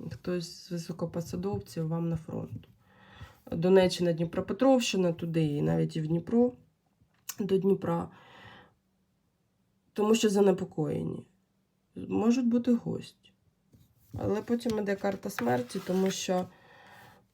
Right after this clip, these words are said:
він дасть пару днів якихось спокійних ворог, а потім це буде для того, щоб люди не могли їсти, спати, гуляти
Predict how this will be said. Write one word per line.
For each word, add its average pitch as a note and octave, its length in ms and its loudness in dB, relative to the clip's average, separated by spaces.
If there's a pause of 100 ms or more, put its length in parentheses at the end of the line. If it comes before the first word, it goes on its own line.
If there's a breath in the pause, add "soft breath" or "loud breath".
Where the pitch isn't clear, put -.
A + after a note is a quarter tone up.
(340)
він A3+ 220 6
дасть E3+ 340 4
пару E3 220 0
днів E3 340 2
якихось E3+ 460 -2
спокійних B3 680 2
ворог, E3 540 -2
а E3+ 60 -8
потім A#3+ 420 2
це G3 140 -6
буде F#3 480 0
для E3 160 -2
того, G3+ 300 -2
щоб E3 280 -4
люди E3+ 300 0
не E3 100 2
могли E3 340 0
їсти, E3 340 -4
спати, D#3+ 420 -6
гуляти A#3 560 -4